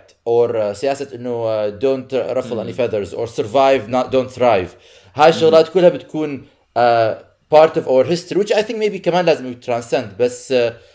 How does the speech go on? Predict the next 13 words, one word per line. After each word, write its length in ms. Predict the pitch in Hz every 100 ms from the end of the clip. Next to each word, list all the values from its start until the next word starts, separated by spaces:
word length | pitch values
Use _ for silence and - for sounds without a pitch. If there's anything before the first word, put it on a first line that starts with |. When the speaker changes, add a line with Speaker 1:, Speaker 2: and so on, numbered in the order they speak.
| _
Speaker 1:
بس 140 | 143 180
أنا 140 | 170
Speaker 2:
مم. 80 | 165
Speaker 1:
بآمن 340 | 160 185 180
إنه 120 | 151
في 280 | 139 175 180
هاي 120 | 151
الشغلات 440 | 143 - 127 139 139
اللي 220 | 120 117
هي 80 | 120
بتكون 420 | 113 - 135 110 _ _
بحكم 340 | - 165 175
تجربتنا 760 | 147 120 110 123 151 123 107